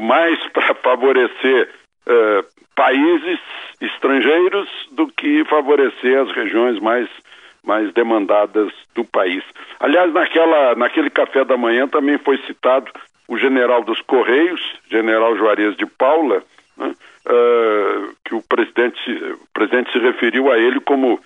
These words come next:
demitido por agir como sindicalista. Eu ouvi o discurso do general diante dos funcionários do Correio, e quando eu vi, a-, achei estranho mesmo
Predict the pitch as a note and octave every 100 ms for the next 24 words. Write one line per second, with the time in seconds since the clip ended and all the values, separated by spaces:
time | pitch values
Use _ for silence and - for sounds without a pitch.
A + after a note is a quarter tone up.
0 | - _ - A#2 B2 A2+ - C3+ C3 -
1 | C#3 G#2 A#2+ B2 C#3 C3+ - C3+ C3 C#3
2 | D3 B2 A2+ G#2 - A#2+ G3+ - D3+ D3+
3 | C#3 A2 - - B2 - G#2 G#2 A2 A2
4 | G2 G#2 D#3 D3+ - - _ - C3+ C#3
5 | B2+ B2 - B2+ A#2 A2 A2+ A2+ G2+ G#2+
6 | - G#2+ F#2+ A#2+ E3+ F3 - - _ -
7 | - G3 G#3 F3+ D3 F#3+ G#3+ A#3+ B3+ G#3
8 | F3+ D3 C3+ A#2+ C3+ - B2+ - A3+ -
9 | - D#3+ B3 B3+ C3 B2+ C#3 G#2